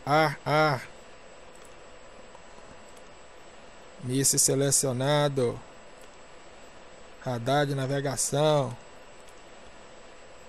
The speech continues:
Vamos ligar o nosso amiguinho aqui. Vamos perguntar ao nosso Awak se tem alguém na área. Letra Q.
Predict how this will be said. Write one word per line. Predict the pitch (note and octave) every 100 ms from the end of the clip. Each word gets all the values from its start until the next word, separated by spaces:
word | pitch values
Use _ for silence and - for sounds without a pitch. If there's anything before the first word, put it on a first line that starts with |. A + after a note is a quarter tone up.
| - - -
Vamos | B2+ B2+
ligar | B2+ C3 C3
o |
nosso | C3 C3 -
amiguinho | B2+ B2 B2+ B2+
aqui. | - D3+ D3+ B2+ - - - - - - - - - - - - - - - - - - - - - - - - - - - - - - - - - - - - - - - - - - - -
Vamos | D#3
perguntar | - F#3 F3 D3+ D#3+
ao | D3+
nosso | D3+ - D3+ C#3+ -
Awak | F#3 D#3+ D3 F3 D3+ D3+
se | - C#3+
tem | D3+
alguém | D3 C#3+ C#3+
na | C3+
área. | D#3 G3 D#3 B2+
Letra | C#3+ E3 E3+ C3+
Q. | - E3+ D3+